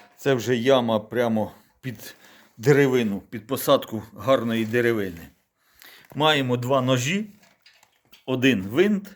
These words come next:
але два ножі. Два ножі, все вірно, для рівномірності. О, подивіться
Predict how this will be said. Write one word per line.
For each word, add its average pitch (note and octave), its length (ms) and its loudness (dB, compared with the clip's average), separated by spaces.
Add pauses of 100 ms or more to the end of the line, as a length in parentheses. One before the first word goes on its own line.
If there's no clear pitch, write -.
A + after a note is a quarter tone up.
(440)
але C#3+ 240 2
два C3 240 0
ножі. G#2+ 440 -4
Два A#2+ 220 0
ножі, C#3+ 300 -2
все C3+ 220 -2
вірно, C#3 480 -2
для C#3 260 2
рівномірності. C3 1000 -4 (1500)
О, G#2+ 160 -8 (180)
подивіться A#2 580 -4